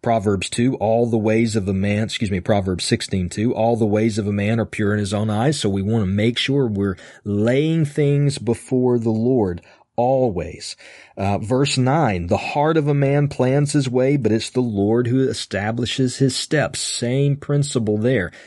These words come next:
We plan what we'll do and where we'll go, but it is only God who can bring our plans together and make them fruitful. So let's cast our care on him. And then verse thirty-three, I love verse thirty-three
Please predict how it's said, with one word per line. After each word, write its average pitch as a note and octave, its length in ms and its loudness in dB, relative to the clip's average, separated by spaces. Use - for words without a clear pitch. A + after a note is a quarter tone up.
We G#2 160 0
plan C3 480 0
what D3 160 0
we'll D3 180 2
do C#3+ 320 2
and F#2 180 -2
where B2+ 220 2
we'll C#3 220 2
go, B2+ 320 2
but G#2+ 180 -2
it A2 100 2
is G#2+ 280 0
only C#3+ 480 2
God A#2+ 680 -2
who A2+ 100 0
can G2 200 -2
bring A2 260 2
our C#3+ 120 4
plans C3+ 460 0
together A2+ 440 2
and G#2+ 240 -2
make G2 280 -4
them A#2 180 -2
fruitful. D3 480 0
So G#2+ 220 0
let's A2 320 2
cast C#3 600 -2
our B2 400 0
care B2 640 -2
on A2+ 280 0
him. A2 420 0
And C3+ 160 2
then C#3+ 160 2
verse C#3+ 320 0
thirty-three, C#3+ 800 2
I - 20 -2
love B2+ 400 0
verse C3 340 0
thirty-three G#2 800 0